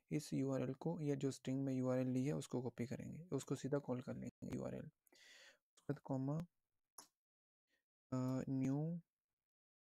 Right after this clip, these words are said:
न्यू के बाद response listener,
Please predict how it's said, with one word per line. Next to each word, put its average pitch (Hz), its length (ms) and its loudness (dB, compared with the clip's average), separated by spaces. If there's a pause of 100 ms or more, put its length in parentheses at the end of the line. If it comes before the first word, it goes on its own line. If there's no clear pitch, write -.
(1200)
न्यू 139 260 2
के 143 160 0
बाद 143 380 0 (720)
response - 760 -4 (640)
listener, 123 520 -4